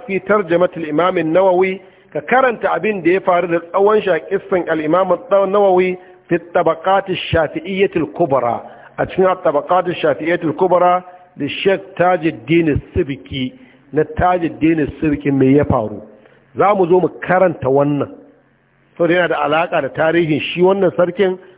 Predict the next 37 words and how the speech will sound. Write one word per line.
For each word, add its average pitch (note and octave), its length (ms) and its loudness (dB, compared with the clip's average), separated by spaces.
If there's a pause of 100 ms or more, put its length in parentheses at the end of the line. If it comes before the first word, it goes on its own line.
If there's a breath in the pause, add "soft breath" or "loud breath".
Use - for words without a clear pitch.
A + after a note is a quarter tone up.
da C#3+ 80 -4
kuma E3 160 2
tarihin E3+ 380 2
Ibn E3 240 0
Taymiyyah, D#3+ 540 0 (320 loud breath)
mu D#3 180 0
ji G3+ 120 -2
me G#3 140 4
ya F#3+ 80 2
faru. D3+ 360 0 (680)
Ina G3+ 140 4
fatan E3+ 260 2
mun E3+ 120 -2
gano E3+ 300 4
wannan D3 160 0
da A#2+ 80 -6
kyau. A2+ 220 -6 (400 loud breath)
Sannan D3 260 0
mu D3 160 2
wuce D3 260 2
shi F3 240 0
sa F3+ 260 2 (320 loud breath)
wannan G#3+ 380 0
tarihin F3+ 540 0
kada F3 220 2
wanda E3 360 2
ya D3+ 160 -2
sa D3+ 140 2
ran D3+ 160 0
gobe C3 320 2
jibi D3 220 2
gata D3+ 260 2
za B2+ 160 2
a A2 40 -2
gama. G#2 280 -2 (1160)
Allahumma C#3+ 520 2 (120)
sallim B2 420 0